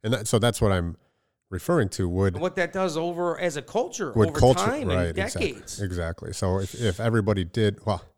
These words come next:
Speaker 1: if everybody did wait until marriage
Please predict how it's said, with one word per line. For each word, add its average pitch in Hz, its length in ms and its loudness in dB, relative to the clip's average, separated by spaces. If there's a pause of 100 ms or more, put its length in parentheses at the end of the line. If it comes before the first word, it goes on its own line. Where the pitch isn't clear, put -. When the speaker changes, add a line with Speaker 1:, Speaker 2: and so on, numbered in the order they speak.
(1000)
Speaker 1:
if 92 100 -2
everybody 135 340 8
did 127 320 4
wait 120 240 4
until 120 180 -2
marriage 92 440 2